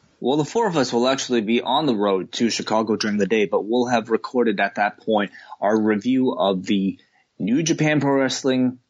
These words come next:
G one special in Long Beach from twenty seventeen. Night two of that one. Of course, this was the, the tournament to crown the, uh, inaugural I W G P U S cha-, uh, champion,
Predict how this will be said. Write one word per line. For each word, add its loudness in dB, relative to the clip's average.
G 0
one 2
special 0
in 0
Long 2
Beach -2
from -4
twenty 0
seventeen. 0
Night 0
two 2
of 0
that 0
one. -6
Of -2
course, -2
this 0
was 0
the, 2
the 0
tournament 0
to 0
crown 0
the, 0
uh, 2
inaugural 0
I 0
W 0
G 0
P -4
U 2
S -4
cha-, 0
uh, 2
champion, -2